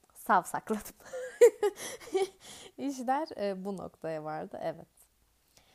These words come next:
Şimdi öncelikle kendime Ocak ayında,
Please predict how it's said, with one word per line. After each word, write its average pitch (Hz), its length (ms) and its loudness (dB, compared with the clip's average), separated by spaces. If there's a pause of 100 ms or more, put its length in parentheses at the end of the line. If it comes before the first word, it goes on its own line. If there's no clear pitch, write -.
(140)
Şimdi 262 200 -4
öncelikle 247 680 -2
kendime 196 380 -6
Ocak 190 380 -4
ayında, 170 500 -6